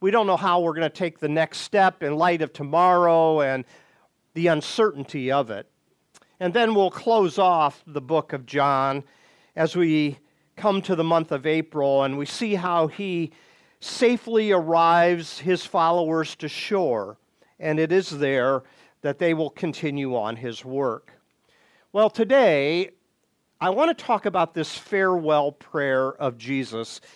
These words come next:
in John chapter seventeen. I don't know if you heard it when I was reading it. He is talking about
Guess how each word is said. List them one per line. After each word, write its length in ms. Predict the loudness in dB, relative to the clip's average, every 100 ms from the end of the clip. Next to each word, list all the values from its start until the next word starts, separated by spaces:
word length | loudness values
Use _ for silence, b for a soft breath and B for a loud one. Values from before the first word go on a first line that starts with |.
| b b
in 180 | -4
John 280 | 0 0 0
chapter 400 | -2 -6 -6 -8
seventeen. 800 | -10 -8 -8 -8 -8 -6 -6 -6 -14 _ _ _ _ _ _ _ _ -20 B
I 60 | 0
don't 120 | 2
know 120 | 4
if 100 | 2
you 120 | -2
heard 360 | -8 -2 0 0
it 220 | -4 -10 _ _
when 180 | -4 -2
I 80 |
was 240 | 0 -2 -4
reading 400 | -4 -4 -4 -6
it. 160 | -8 -10 b b b b b b b b _ _
He 340 | _ -4 -2 0
is 160 | 0 -2
talking 480 | -2 0 0 0
about 600 | 0 0 2 2 0 -6